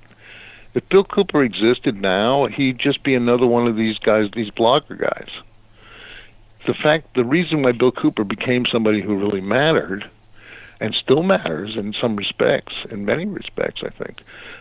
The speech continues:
um, is because he occurred when he did. Before the, bef-, you know, the internet was in existence, but it was before broadband and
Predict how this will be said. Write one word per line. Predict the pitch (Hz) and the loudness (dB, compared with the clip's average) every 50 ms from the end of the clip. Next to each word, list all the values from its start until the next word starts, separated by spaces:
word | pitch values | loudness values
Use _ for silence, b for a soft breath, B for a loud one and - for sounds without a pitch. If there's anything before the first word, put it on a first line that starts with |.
| B B | B B
um, | - 127 123 123 127 | -2 0 0 2 2
is | 123 113 | 2 0
because | 110 117 110 - - 127 123 117 - | 0 -2 -4 -2 0 0 2 2 0
he | 127 113 107 104 - - | -2 -4 -4 -6 -8 -10
occurred | - 110 - - - - 143 135 131 131 131 123 113 | -12 -12 -10 -8 -6 -2 2 4 4 4 4 2 2
when | 117 117 110 | -2 -2 0
he | 104 107 | -2 -4
did. | 95 90 90 104 117 110 90 - - - - - - - B B B B B B B B B B B B - | -4 -4 -2 0 0 0 0 -2 -6 -14 -18 -20 -20 -20 B B B B B B B B B B B B -12
Before | - - - - - 117 117 123 143 147 147 | -10 -8 -8 -6 -2 0 2 4 6 6 4
the, | 139 135 131 120 | 4 0 -2 -4
bef-, | - - 107 - - - - | -6 -8 -10 -10 -12 -14 -10
you | 131 127 | -4 -2
know, | 110 98 95 95 95 92 - | -2 -2 -2 -2 -6 -6 -4
the | 110 117 | -2 -2
internet | 131 - - 147 143 143 127 | -2 -2 0 0 2 2 2
was | 123 123 113 | 2 0 0
in | 120 113 113 | 0 -2 -2
existence, | 113 101 98 107 104 - - - 98 87 - | -2 -2 0 0 -2 -2 -2 -8 -8 -8 -6
but | - 110 95 | -4 -4 -2
it | |
was | 92 85 82 | -2 -4 -6
before | 90 95 82 - - 113 117 120 120 | -8 -8 -8 -8 -4 -2 -2 -2 -2
broadband | 113 113 110 104 101 98 95 95 95 87 85 85 90 87 85 - _ B B B B B B B B B B | 0 0 2 2 2 2 0 -2 -4 -2 -2 -4 -6 -8 -10 -12 _ B B B B B B B B B B
and | 107 95 95 90 92 98 | -4 -2 -2 -2 -4 -6